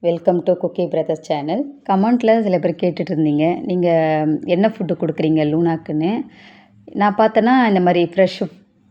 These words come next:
மீன் கிடைக்கிறப்போ, இதை மாதிரி க்ளீன் பண்ணி, ஸ்டோர் பண்ணி, ஃப்ரீசரில் வச்சுடுவேங்க நானு. பாருங்க, மீன் வாசனை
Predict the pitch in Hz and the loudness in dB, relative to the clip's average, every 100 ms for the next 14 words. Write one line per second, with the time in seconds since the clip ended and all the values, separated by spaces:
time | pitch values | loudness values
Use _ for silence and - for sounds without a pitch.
0 | _ - 190 185 170 165 156 156 156 220 | _ -2 0 2 2 0 0 -2 0 0
1 | 262 196 170 160 156 190 190 208 196 151 | 0 0 0 0 0 0 0 0 2 0
2 | 170 233 240 190 190 185 160 175 226 - | 2 -2 -2 0 0 2 -2 -2 -4 -4
3 | 185 185 165 147 147 156 151 143 135 151 | 0 2 2 0 -4 -4 -2 -2 -4 -4
4 | 220 269 - - - - 175 151 156 156 | -4 -8 -14 -20 -20 -14 0 0 0 -2
5 | 165 208 170 160 170 190 | -2 0 0 -2 -2 -2